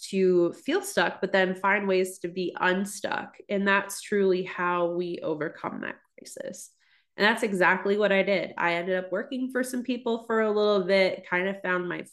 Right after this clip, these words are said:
footing, started brainstorming what my next move was, um, knew I wasn't gonna stay there long term, even though it could have been something, but I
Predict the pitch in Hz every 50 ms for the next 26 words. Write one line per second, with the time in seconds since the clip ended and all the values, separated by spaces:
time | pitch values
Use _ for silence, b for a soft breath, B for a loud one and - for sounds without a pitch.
0 | - 247 247 240 233 233 226 226 220 220 220 226 - 185 175 170 170 165 156 -
1 | 170 175 190 190 190 190 190 190 - - 185 185 185 185 180 180 175 170 151 -
2 | - - - - - - _ - - 202 214 233 240 226 208 226 226 220 214 214
3 | 214 214 208 208 - b b b b b b _ _ _ _ _ - 196 196 185
4 | 175 170 160 160 170 185 190 180 175 175 170 165 170 170 175 160 127 147 147 -
5 | 185 - - - 269 285 285 269 269 262 254 247 240 240 233 240 226 233 - 262
6 | 240 233 226 220 202 190 185 180 185 180 180 170 160 160 156 - - - - 269
7 | 302 320 277 196 202 233 233 220 220 226 220 - 233 220 220 - 220 214 220 208
8 | 196 180 180 175 175 180